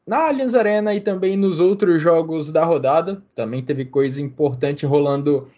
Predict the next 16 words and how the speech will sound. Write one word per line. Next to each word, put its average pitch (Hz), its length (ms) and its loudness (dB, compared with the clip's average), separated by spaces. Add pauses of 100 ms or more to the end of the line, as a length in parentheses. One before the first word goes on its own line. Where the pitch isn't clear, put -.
(100)
em 151 240 0
outros 160 360 0
estádios, 190 760 0
me 196 160 -4
acompanha 185 800 0
virtualmente 156 880 0
Jonathan 180 420 0
Gonçalves. 151 680 -2
Tudo 165 180 -4
bem 165 140 -2
por 165 140 -4
aí, 160 200 2
Jonathan? 135 480 -4
Seja 151 240 -2
muito 160 220 -4
bem-vindo. 131 580 -4